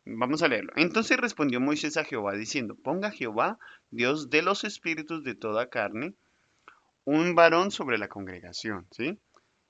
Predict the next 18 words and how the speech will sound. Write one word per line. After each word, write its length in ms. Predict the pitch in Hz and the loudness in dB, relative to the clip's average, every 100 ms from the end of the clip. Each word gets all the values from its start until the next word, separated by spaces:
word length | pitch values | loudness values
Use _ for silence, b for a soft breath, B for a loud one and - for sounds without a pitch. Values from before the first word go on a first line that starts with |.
| _ | _
Entonces 320 | - 123 135 | -4 -2 4
ahí 240 | 160 131 | 6 6
cuando 260 | 127 139 139 | 4 2 2
dice 220 | 127 110 | -2 -4
espíritus 540 | 117 - 190 151 175 190 | -6 -6 -8 -8 -10 -12
se 100 | - | -14
refiere 320 | 98 101 98 | -16 -14 -10
también 340 | 117 104 92 | -8 -8 -8
a 120 | 92 | -4
hombres 360 | 113 147 151 147 | -4 -4 -6 -6
y 40 | |
mujeres 420 | 151 - 95 92 90 | -10 -10 -14 -14 -14
vivos. 460 | 98 - _ - B B B | -16 -16 _ -20 B B B
La 160 | 131 143 | 6 8
Biblia 360 | 185 226 262 262 | 8 6 8 8
además 460 | 202 156 165 - - | 8 6 4 2 2
indica 460 | 202 190 190 208 | 2 4 4 2
que 120 | 202 | 2